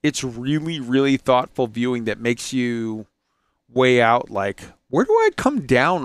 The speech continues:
on this? 'Cause it, I'm not comfortable with any of the takes on this. There's multiple people involved here that have takes, and all of them are like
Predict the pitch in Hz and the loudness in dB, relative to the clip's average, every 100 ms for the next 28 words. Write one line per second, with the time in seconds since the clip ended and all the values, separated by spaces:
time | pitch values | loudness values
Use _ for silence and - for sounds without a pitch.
0 | - 110 113 107 107 _ 113 101 - - | -8 -8 -8 -8 -12 _ -2 -2 -4 -10
1 | - 127 135 135 - _ _ _ _ _ | -6 -4 -2 -2 -4 _ _ _ _ _
2 | _ _ _ _ _ _ _ _ _ 139 | _ _ _ _ _ _ _ _ _ -2
3 | 156 160 180 _ - 196 220 - 139 120 | 2 0 0 _ -2 -2 0 0 0 0
4 | 104 113 _ _ _ _ - _ _ 139 | -4 -6 _ _ _ _ -20 _ _ 0
5 | 139 - _ _ _ _ _ _ - 185 | 0 -2 _ _ _ _ _ _ 0 2
6 | 233 185 127 104 113 - 120 104 - 104 | 4 4 2 0 -6 -2 -6 -4 -10 -10
7 | 101 98 139 139 120 127 151 190 208 175 | -10 -6 -2 -2 -4 -2 -2 -4 -10 -10
8 | - 185 170 135 120 120 135 104 - 123 | -8 -8 -4 -4 -2 -2 -2 -6 -6 -4
9 | 101 110 - _ _ _ _ - 131 143 | -4 -6 -12 _ _ _ _ -2 -2 2
10 | 143 127 - 165 151 - - 135 135 - | 0 0 0 0 0 -6 -4 -4 -4 -8
11 | 135 151 254 285 233 - 131 135 123 120 | 0 2 4 2 0 -2 2 4 2 -2
12 | 101 123 110 104 120 131 _ _ _ _ | -2 0 2 -2 -10 -20 _ _ _ _
13 | _ _ _ _ _ _ 131 139 139 135 | _ _ _ _ _ _ 2 4 6 4
14 | 135 131 131 131 - | 2 2 2 2 -4